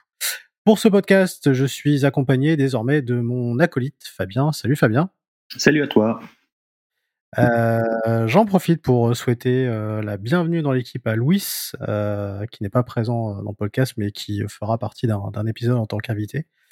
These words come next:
Speaker 1: et qui va s'occuper désormais de la partie sonore du podcast et qui fera ça directement de New York, parce que oui,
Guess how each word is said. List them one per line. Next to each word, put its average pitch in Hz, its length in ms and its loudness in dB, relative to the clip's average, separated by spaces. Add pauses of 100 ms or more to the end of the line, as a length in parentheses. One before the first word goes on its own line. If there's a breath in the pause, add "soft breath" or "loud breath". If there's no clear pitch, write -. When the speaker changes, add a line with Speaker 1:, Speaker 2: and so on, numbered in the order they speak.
(280 loud breath)
Speaker 1:
et 110 100 0
qui - 200 -2
va 135 100 6
s'occuper 127 400 0
désormais 120 400 2
de 123 100 0
la 107 140 0
partie 131 380 -2
sonore 135 400 0
du 117 100 -6
podcast 127 480 -2
et 120 60 0
qui - 200 -20
fera 110 180 0
ça - 140 0
directement 123 640 0
de 120 140 2
New 170 140 2
York, 139 380 -2
parce - 180 -6
que - 140 -6
oui, 127 260 2